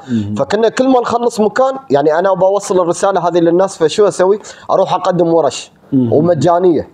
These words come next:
Speaker 1: يا سلام.
Speaker 2: والله، يعني تخيل أنت عندك خمسين واحد تعلم الأشياء اللي أنت تسويها. لا أحط إنه في
Speaker 1: ممكن
Speaker 2: بالي.
Speaker 1: يغلبك في شيء على فكرة.
Speaker 2: ما حط، ما حطيت هالشيء في بالي. إن الإنسان،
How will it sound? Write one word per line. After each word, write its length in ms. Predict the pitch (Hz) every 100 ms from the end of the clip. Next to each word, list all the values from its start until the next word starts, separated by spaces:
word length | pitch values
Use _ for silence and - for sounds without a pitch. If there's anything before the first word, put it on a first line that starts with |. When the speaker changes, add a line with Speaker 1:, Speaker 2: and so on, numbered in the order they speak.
| _
Speaker 1:
يا 180 | 120 110
سلام. 220 | 95 127
Speaker 2:
والله، 240 | 139 175 151
يعني 240 | 143 151
تخيل 300 | 151 170 170
أنت 160 | 156 160
عندك 320 | 165 165 160
خمسين 360 | 160 156 185 185
واحد 280 | 190 180
تعلم 360 | - 120 190 196
الأشياء 640 | 180 156 139 156 208 214
اللي 200 | 165 170
أنت 140 | 170 190
تسويها. 520 | - 170 170 135 98 - - - -
لا 220 | 170 220
أحط 260 | 247 165
إنه 160 | 226 233
في 60 | 190
Speaker 1:
ممكن 160 | 233
Speaker 2:
بالي. 260 | 247 - 175
Speaker 1:
يغلبك 400 | 165 208 208 -
في 100 | 175
شيء 260 | - 190
على 220 | 156 160 151
فكرة. 260 | 175 160
Speaker 2:
ما 220 | 202 254
حط، 440 | 233 220 220 - -
ما 280 | 185 220 214
حطيت 440 | - - 220 -
هالشيء 340 | 160 - 156
في 120 | 135 107
بالي. 300 | 104 87 87 _ _ _ _ _ _ 240
إن 100 | 196
الإنسان، 540 | 202 202 196 220 208